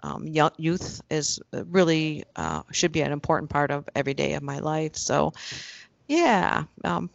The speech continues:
Paraguay, it was a great place to be. Um, we also built a wing on the high school. We created a village park. You know, I taught English and cooking classes for the young teens, and,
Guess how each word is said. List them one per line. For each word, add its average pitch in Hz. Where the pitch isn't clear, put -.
Paraguay, 139
it 151
was 160
a 151
great 175
place 185
to 180
be. 190
Um, -
we 160
also 170
built 160
a 120
wing 175
on 147
the 131
high 202
school. 220
We 156
created 170
a 151
village 143
park. 254
You 156
know, 143
I -
taught -
English 233
and -
cooking 233
classes 214
for 170
the 156
young 170
teens, 208
and, 151